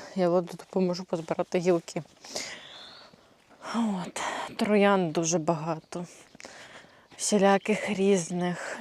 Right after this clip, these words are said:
І, е, лілейники он порозцвітали. Я навіть, знаєте, я тепер і не знаю, що я більше хочу.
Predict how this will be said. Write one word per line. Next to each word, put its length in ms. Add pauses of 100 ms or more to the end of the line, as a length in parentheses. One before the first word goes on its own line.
І, 360 (920)
е, 300
лілейники 880
он 140
порозцвітали. 880
Я 200
навіть, 280
знаєте, 300
я 80
тепер 380
і 100
не 140
знаю, 300
що 200
я 60
більше 380
хочу. 400